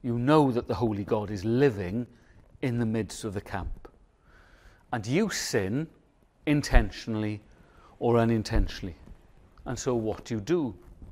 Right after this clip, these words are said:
Well, a ritual sacrifice has to be made now for your sin. Your sin needs to be dealt with, atoned for.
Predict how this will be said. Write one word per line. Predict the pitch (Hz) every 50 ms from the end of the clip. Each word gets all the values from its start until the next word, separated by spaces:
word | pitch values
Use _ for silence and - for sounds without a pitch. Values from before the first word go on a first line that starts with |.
| - - - - - - - - - - - - - - -
Well, | - 147 143
a | 147 143
ritual | 139 151 208 185 - - - 220 202 170 151
sacrifice | - - - 139 117 - - 123 113 - 117 113 131 135 -
has | - 120 110 -
to | - 127
be | 120 117
made | 110 110 110 107 107 107 101
now | 110 101 101 85
for | - - 110
your | 107 101 101
sin. | - - - 208 202 160 117 95 - - - - - - - -
Your | 147 160 175 170
sin | - - - 135 120 123
needs | 123 123 117 - -
to | -
be | 110 127 135 - - - -
dealt | 226 226 226 220 - -
with, | 127 104 - - -
atoned | - - - - - 156 165 170 165 156 147 131
for. | - - - 120 95